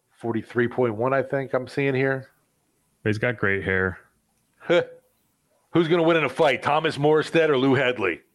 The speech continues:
Speaker 2: I feel like Lou would fight dirty. <laughs> Yeah, his longest punt is fifty-two.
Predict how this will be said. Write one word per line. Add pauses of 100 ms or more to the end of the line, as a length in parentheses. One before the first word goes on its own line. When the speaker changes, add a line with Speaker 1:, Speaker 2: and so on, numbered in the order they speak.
(400)
Speaker 2:
I
feel
like
Lou
would
fight
dirty.
<laughs> (2750)
Yeah,
his
longest
punt
is
fifty-two.